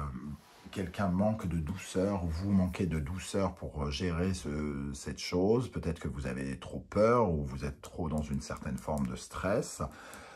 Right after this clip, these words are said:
Et on vous invite à être un peu plus détendu pour aller, euh, pour trouver le juste milieu ici, retrouver l'équilibre dans une relation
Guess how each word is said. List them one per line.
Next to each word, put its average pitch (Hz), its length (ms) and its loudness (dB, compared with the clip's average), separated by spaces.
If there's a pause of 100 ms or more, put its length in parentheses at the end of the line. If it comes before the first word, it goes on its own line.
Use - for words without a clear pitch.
Et 82 140 2
on 80 80 4
vous 78 240 0
invite 80 380 0
à 82 120 2
être 90 400 -2
un 85 100 0
peu 82 120 -2
plus 98 220 -2
détendu 87 760 4
pour 71 360 -2 (400)
aller, 80 440 2
euh, 80 160 2 (760)
pour - 180 -6
trouver 95 500 2
le 80 160 2
juste 92 380 -2
milieu 92 680 6
ici, 80 520 -2
retrouver 82 580 -2
l'équilibre 85 640 0
dans 80 160 0
une 80 220 4
relation 90 840 0